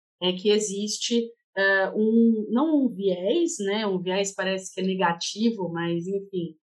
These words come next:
existe um pouquinho, eu vou chamar de viés, mas não vamos entender de uma forma pejorativa, mas existe um viés dessa, desses frameworks pro mercado dos Estados Unidos,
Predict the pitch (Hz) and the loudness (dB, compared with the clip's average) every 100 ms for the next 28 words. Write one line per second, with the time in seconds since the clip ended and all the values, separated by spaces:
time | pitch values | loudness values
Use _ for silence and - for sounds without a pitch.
0 | _ _ - 226 233 294 359 330 262 254 | _ _ 2 2 4 2 2 -2 -2 -2
1 | - 240 226 254 247 208 190 185 180 190 | 0 0 2 0 0 -2 -2 -4 -2 -2
2 | 185 180 180 170 190 196 196 180 170 165 | -2 -6 -8 -10 -10 -10 -10 -8 -8 -8
3 | 165 165 165 165 156 165 156 156 156 - | -10 -12 -8 -8 -8 -10 -8 -6 -6 -6
4 | 233 220 180 - _ _ _ _ - 208 | -6 -6 -8 -16 _ _ _ _ -4 0
5 | 214 226 226 262 233 233 226 202 240 247 | 2 2 2 2 2 2 2 2 2 0
6 | 202 185 190 190 - 180 190 208 208 - | -6 -6 -6 -4 -4 0 2 2 0 -8
7 | - 185 208 226 233 - _ 247 277 285 | -4 -2 0 -2 -4 -10 _ -2 0 0
8 | - 294 311 233 285 220 175 - | 0 -2 -6 -2 0 0 -2 -10